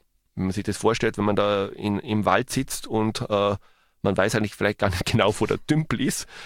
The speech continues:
dann ist es ganz wichtig, dass sich sozusagen die, die Froschmännchen auf sich aufmerksam machen. Und eine weiterer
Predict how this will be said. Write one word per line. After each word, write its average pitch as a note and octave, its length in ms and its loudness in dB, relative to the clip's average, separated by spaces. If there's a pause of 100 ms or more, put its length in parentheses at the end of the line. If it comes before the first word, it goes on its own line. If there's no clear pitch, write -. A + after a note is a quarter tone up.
(200)
dann G#2+ 140 0
ist A2+ 120 -2
es A2 80 -2
ganz A2 260 0
wichtig, A#2+ 320 -2
dass G#2+ 140 0
sich - 320 -6
sozusagen G2+ 360 -2
die, F#2+ 320 -6 (960)
die - 80 -4
Froschmännchen G#2 640 0
auf - 120 -4
sich - 200 -8
aufmerksam - 540 -6
machen. - 240 -20 (260)
Und G2+ 100 -2
eine F#2+ 240 2
weiterer B2 560 2